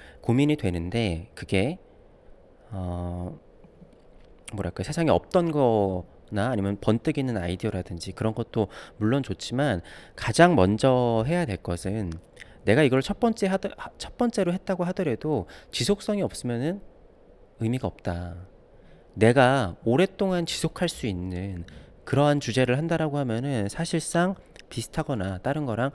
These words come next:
겹쳐지는 것도, 이미 레드오션인 것도 저는 괜찮다라고 생각을 해요.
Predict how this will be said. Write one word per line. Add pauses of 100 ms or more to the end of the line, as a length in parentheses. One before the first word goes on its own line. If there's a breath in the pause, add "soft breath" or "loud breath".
(220 loud breath)
겹쳐지는
것도,
이미
레드오션인
것도 (260 loud breath)
저는
괜찮다라고
생각을
해요.